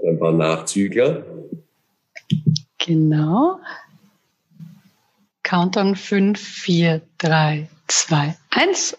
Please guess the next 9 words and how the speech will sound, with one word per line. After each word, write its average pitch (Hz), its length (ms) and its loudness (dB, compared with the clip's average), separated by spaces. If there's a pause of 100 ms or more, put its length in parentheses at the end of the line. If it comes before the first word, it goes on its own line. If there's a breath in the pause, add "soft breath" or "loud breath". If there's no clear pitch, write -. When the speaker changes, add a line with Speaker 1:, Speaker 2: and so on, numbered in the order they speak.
Speaker 2:
Und 226 280 0
ich - 180 -6
beende 180 340 2
die 175 120 -2
Umfrage 208 720 -2 (720 loud breath)
und 170 360 0
zeige 165 340 2
die 165 100 2
Resultate. 160 680 0